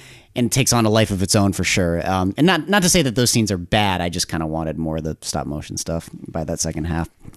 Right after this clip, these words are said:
Um, but a bizarre, trippy journey, unlike anything else. It's, it's, it's horrifying and beautiful. Um, and I don't fully understand it, but I think that's okay. Uh, and yeah, I highly recommend it. Very, very good movie.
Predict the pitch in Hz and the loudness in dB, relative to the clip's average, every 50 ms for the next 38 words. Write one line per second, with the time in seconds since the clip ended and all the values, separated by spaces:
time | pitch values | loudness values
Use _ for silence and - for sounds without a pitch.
0 | - - - - - - - - - 143 139 139 139 139 139 139 131 123 - - | -18 -18 -16 -16 -18 -18 -14 -4 0 4 4 6 6 6 6 4 2 0 -6 -12
1 | - - - 151 151 127 110 151 147 131 - 160 165 170 170 170 165 165 160 160 | -10 0 2 2 2 4 4 2 4 4 6 6 6 8 8 8 8 8 8 8
2 | 156 151 - - - - 156 143 - - 147 143 139 135 135 131 131 127 123 120 | 6 6 4 0 0 2 2 2 4 4 4 6 8 8 8 8 8 8 6 6
3 | 113 - - - - 110 110 107 113 110 101 117 117 117 117 113 113 113 110 110 | 4 0 -6 -12 -10 -8 -6 -4 -2 0 4 4 6 6 6 8 8 6 6 6
4 | 110 101 110 117 113 110 110 98 - 104 107 101 - 104 101 101 98 95 95 92 | 4 2 2 2 4 4 4 4 4 4 2 4 2 2 2 4 4 4 4 2
5 | 90 - - 95 82 - - - - 107 104 - - - _ - - _ - _ | 2 2 0 0 -2 -2 -4 -4 -4 -6 -4 -4 -4 -8 _ -20 -20 _ -20 _
6 | _ _ _ - - 127 117 - - - 131 131 127 117 - 123 120 120 120 117 | _ _ _ -10 -4 -4 -2 0 2 2 4 4 4 4 4 4 4 6 6 6
7 | 110 107 101 107 110 107 107 - - 110 107 107 104 104 95 - - - - - | 4 4 4 4 4 4 2 2 2 2 4 4 4 2 0 -4 -12 -20 -20 -18
8 | - - - - - _ - - 101 101 98 98 98 95 95 92 90 - _ _ | -18 -20 -20 -20 -20 _ -4 -2 0 2 2 2 2 2 2 0 -2 -6 _ _
9 | - 110 104 98 98 95 113 107 107 - - - 113 107 110 104 101 101 98 - | -4 -2 0 0 2 2 2 0 0 -2 -2 0 2 2 4 4 2 2 2 2
10 | - - 104 107 107 104 113 - _ - - 98 92 87 98 92 - 95 95 - | 2 4 4 4 4 4 2 0 _ -4 -2 -2 0 0 -2 -2 -2 -2 -2 0
11 | 98 90 - 110 107 107 107 101 _ - - - - - - - - - - 107 | -2 0 2 2 2 4 2 0 _ -10 -20 -20 -20 -20 -20 -20 -12 -4 0 4
12 | 110 117 120 123 127 123 117 - _ _ - 151 180 247 277 247 151 127 147 175 | 4 6 6 6 4 4 0 -2 _ _ 2 4 6 6 6 6 6 4 4 4
13 | 185 175 160 156 147 - 156 127 113 95 92 92 107 135 135 131 117 120 113 110 | 4 4 6 4 4 4 4 4 4 4 2 4 4 6 6 6 6 6 6 4
14 | 98 98 98 82 90 85 80 87 95 | 4 2 0 0 0 -4 -4 -8 -12